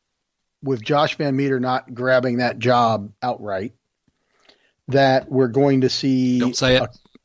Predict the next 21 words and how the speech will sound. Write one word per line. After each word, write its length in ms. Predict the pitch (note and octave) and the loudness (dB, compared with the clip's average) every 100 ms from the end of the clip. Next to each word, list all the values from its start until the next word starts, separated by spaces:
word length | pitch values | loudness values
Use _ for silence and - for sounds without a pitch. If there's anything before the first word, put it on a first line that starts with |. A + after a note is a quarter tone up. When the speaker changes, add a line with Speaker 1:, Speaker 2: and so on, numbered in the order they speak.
| _ _ | _ _
Speaker 1:
we're 100 | B2 | -6
going 340 | A2+ C3 C#3+ D#3 | 0 2 2 2
to 60 | |
see 420 | D3 - D3+ C#3+ C#3 | 0 0 2 2 2
a 60 | |
couple 520 | - D#3 C#3+ D3+ D3 | 2 0 2 2 2
of 360 | C3+ B2+ B2 A#2 | 2 4 2 0
twenty-nine 800 | - D3+ D3+ D3 D3 D3 D3 C#3+ | -2 0 2 0 2 2 0 0
going 280 | C3+ C#3+ C#3 | 0 0 0
on 180 | C#3 C3 | -2 -4
thirty-year-old, 1000 | - D#3 D3 C#3 B2+ B2 A#2+ B2 C3+ C3+ _ _ _ _ _ _ _ _ _ _ - | 0 0 2 2 2 4 4 2 -2 -6 _ _ _ _ _ _ _ _ _ _ -8
uh, 500 | A#2 A#2 A2+ A2+ A#2 - - _ _ _ _ _ _ _ _ _ | -2 -2 0 -2 -4 -8 -20 _ _ _ _ _ _ _ _ _
middle 300 | C#3+ C#3+ C#3 | 2 4 4
infielders 800 | D#3 - A#2+ A2 A2 A#2+ B2 - - _ _ _ _ _ _ _ _ _ _ _ _ C#3+ | 2 0 -4 -4 -4 -6 -8 -12 -18 _ _ _ _ _ _ _ _ _ _ _ _ -4
re-signed 760 | C3 D3+ C#3+ D#3+ C#3 C3+ C3+ | 2 2 2 0 2 2 2
and 160 | B2 A#2+ | 0 0
revisiting, 680 | C3+ B2 C#3+ A#2+ G#2 G2+ - - | 0 0 0 -2 -4 -8 -14 -12
and 180 | A2+ A2+ | -8 -2
we're 120 | A#2+ | -2
gonna 200 | A#2+ A2+ | 0 -2
see 460 | - C3 B2 A#2 | -2 0 0 0